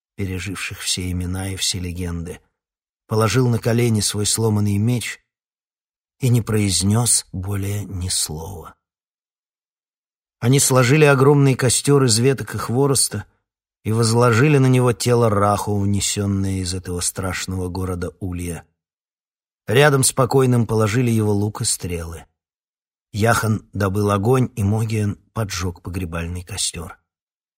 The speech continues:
Потом они сели на крылатых, Кьё позади Могиена, а Яхан позади Раканона, и стали кругами подниматься над столбом дыма, повалившего от жарко вспыхнувшего погребального костра,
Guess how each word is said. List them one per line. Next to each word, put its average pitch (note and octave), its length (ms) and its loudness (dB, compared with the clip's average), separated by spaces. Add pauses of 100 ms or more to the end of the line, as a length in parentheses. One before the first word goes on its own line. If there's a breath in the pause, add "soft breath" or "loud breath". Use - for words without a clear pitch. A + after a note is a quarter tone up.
(600)
Потом C3 320 2
они A#2+ 180 4
сели A2+ 300 2
на G#2+ 140 2
крылатых, G#2+ 680 -6 (480)
Кьё A2 300 2
позади G#2 360 0
Могиена, A2+ 600 4
а G2 40 2
Яхан G#2 520 -2
позади G2 380 -4
Раканона, F2+ 680 -6 (720)
и - 60 -6
стали C3+ 300 0
кругами C3 560 4
подниматься A2+ 800 2
над A2 180 0
столбом G2+ 640 0
дыма, A2 380 -2
повалившего F#2 880 -6 (340)
от F2+ 140 -8
жарко G2 400 -6
вспыхнувшего - 840 -4
погребального E2+ 720 -8
костра, G2 640 -6